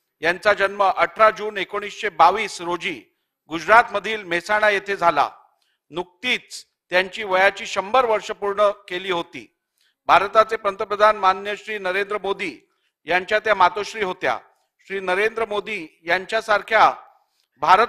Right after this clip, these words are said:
मातेच्या सुपुत्राला घडवण्याचे कार्य त्यांनी केले होते.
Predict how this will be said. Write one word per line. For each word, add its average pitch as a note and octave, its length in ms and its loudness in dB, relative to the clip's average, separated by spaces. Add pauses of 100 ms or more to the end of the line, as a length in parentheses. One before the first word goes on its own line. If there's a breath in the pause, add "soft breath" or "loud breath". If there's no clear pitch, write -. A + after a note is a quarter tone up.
मातेच्या G#3 500 2
सुपुत्राला G#3 680 4
घडवण्याचे G3+ 680 0
कार्य F#3+ 480 4 (380)
त्यांनी F#3+ 200 -2
केले G3 280 -2
होते. D#3+ 540 -6